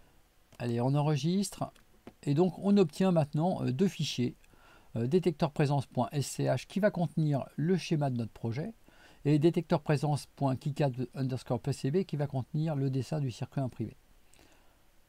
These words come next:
Double clic sur détecteur présence point S C H et on ouvre donc le schéma. Ce schéma, il est constitué, euh, d'une page de schéma avec un cartouche que nous allons tout de suite remplir.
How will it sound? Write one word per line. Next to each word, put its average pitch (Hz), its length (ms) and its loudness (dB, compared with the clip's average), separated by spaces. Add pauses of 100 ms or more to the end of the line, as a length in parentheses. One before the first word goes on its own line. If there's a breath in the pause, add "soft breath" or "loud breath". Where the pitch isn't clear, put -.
(120)
Double 180 240 4
clic 170 380 -4 (120)
sur - 480 -2
détecteur 143 480 -2
présence 139 460 0
point 123 220 -2
S 120 100 -2
C - 220 -6
H 165 280 -2
et 151 80 -2
on 135 160 2
ouvre 127 240 0
donc 143 300 -4 (160)
le 160 180 -2
schéma. - 320 -4 (1040 loud breath)
Ce - 180 4
schéma, 156 400 4 (400)
il 156 180 4
est 156 80 8
constitué, 147 800 -2 (240)
euh, 120 180 -4
d'une 170 300 2
page 160 240 4
de 139 80 4
schéma 143 340 2
avec 156 540 0
un 180 120 -2
cartouche - 600 -4 (500 soft breath)
que 165 80 6
nous 151 240 4
allons 147 220 2
tout - 180 -4
de 143 80 -8
suite - 240 -8
remplir. 135 600 -4